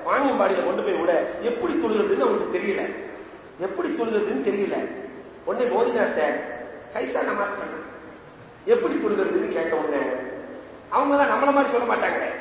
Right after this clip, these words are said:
"ஒசு எடுத்துட்டு வான்னு" சொன்னாரு. ஒசு செஞ்சுட்டு வான்னு சொல்லல, "ஒசு எடுத்துட்டு வா."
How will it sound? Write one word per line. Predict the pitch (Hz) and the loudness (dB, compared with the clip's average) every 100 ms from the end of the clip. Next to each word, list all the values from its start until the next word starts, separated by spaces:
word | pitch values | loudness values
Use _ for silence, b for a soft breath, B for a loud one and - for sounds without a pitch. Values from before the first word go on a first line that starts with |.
| - - 339 | -10 -8 0
"ஒசு | - - 277 | 0 2 2
எடுத்துட்டு | 202 233 - 214 | 4 2 0 -2
வான்னு" | 202 | -2
சொன்னாரு. | 180 151 123 - - - - - - - | -4 -4 -4 -6 -10 -12 -16 -16 -18 -4
ஒசு | 202 330 | -2 0
செஞ்சுட்டு | - 226 - - | 0 0 0 2
வான்னு | 254 254 | 2 2
சொல்லல, | 208 175 135 - - - | 2 2 2 0 -6 -2
"ஒசு | 240 302 339 | 0 0 4
எடுத்துட்டு | 359 240 240 - | 6 6 4 2
வா." | - | 0